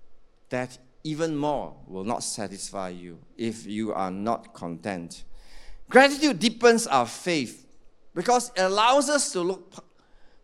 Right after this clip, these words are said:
past, look to our past and say, "God, you have been faithful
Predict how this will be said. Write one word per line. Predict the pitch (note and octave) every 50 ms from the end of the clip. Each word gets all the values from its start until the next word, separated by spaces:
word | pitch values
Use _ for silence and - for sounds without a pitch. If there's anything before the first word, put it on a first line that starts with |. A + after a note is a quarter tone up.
| _ _
past, | - - A3+ A3+ G#3+ F#3 D#3+ - - - - - - - -
look | G#3+ G#3+ - - D#3
to | F#3 E3+
our | C#3+ C3
past | - - - F#3 E3+ D#3 C3+ B2+ - - - - - - - - - -
and | - C3 B2+ B2 A#2+
say, | - - D#3+ D#3+ C#3+
"God, | - C#3 C3+ D3 D3+ D3+ D3+ D3+ - - - A#2
you | A2 A2+
have | A2+ G#2+ G2+ F2+ F2+
been | G2+ F#2+ F#2+ F#2+
faithful | - - - A2+ A2 G#2 - - - - A2+ A2 A2 G#2+ -